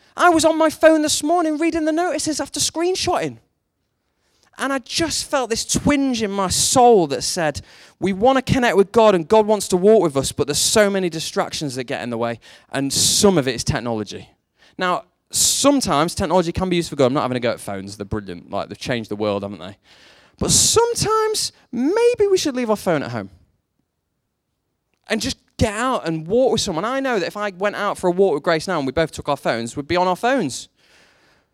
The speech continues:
the whole time. We wouldn't be conversing. We wouldn't be relating. It would be getting in the way. And so it's actually, there's a whole bunch of stuff that can get in the way of giving our time over to God. Some helpful things, like,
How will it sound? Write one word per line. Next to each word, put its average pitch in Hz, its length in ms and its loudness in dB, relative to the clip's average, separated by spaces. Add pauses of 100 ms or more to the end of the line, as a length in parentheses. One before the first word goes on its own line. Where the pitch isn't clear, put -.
(140)
the 160 140 0
whole 170 180 6
time. 156 220 -4
We 175 80 -2
wouldn't 214 260 -2
be 214 100 -2
conversing. 214 600 -2
We 180 100 -6
wouldn't 202 300 -4
be 202 140 -6
relating. 190 680 0
It 143 100 -6
would 151 100 -8
be - 100 -6
getting 180 380 -2
in 175 80 -4
the 165 100 0
way. 170 260 0
And 147 140 -2
so 170 220 0
it's 147 180 -4
actually, 151 560 -4 (220)
there's 156 100 -2
a 160 60 2
whole 214 240 4
bunch 208 440 4
of 196 80 -6
stuff - 340 -2
that - 120 -4
can 139 180 -2
get 180 240 0
in 190 140 -2
the 185 80 2
way 170 440 -2 (200)
of 127 220 -8
giving 185 260 2
our 170 140 2
time 170 420 -4
over 131 220 0
to - 100 -6
God. 135 540 4 (720)
Some 262 240 -2
helpful 226 420 0
things, 107 500 -8
like, 170 240 -2